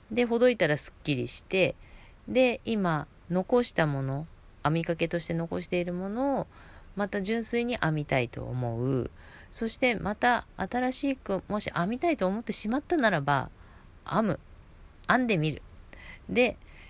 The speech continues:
その時にちょっと編んでみて満足するなら満足する。でも、満足がずっと続いて、こうやってショーレットみたいに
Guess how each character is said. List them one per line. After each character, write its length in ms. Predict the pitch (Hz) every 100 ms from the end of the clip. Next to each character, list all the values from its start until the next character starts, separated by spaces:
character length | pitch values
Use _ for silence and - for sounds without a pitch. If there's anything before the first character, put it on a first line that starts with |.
| - - -
そ 140 | -
の 120 | 240
時 280 | 247 269 220
に 240 | 170 147 - -
ち 80 | -
ょ 20 | 302
っ 20 |
と 140 | -
編 120 | 240 247
ん 40 |
で 80 | 208
み 140 | 196
て 120 | -
満 220 | 190 208 190
足 180 | 180
す 140 | - 170
る 120 | 175
な 140 | 202
ら 240 | 247 226 156 -
満 260 | 156 147 131
足 240 | 117 110
す 200 | - 107
る。 160 | 101 - - -
で 120 | - 202
も、 340 | 180 170 - - -
満 260 | 220 214 190
足 460 | 156 - - 117 -
が 220 | 123 110 - - -
ず 240 | - 120 135
っ 20 |
と 140 | 196
続 300 | 202 220 220
い 100 | 240
て、 300 | - 269 240
こ 100 | 180
う 20 | 151
や 40 |
っ 20 |
て 80 | -
シ 100 | 175
ョ 60 | 165
ー 20 |
レ 80 | 156
ッ 40 |
ト 100 | 147
み 120 | 139
た 140 | 143 139
い 80 |
に 220 | 165 190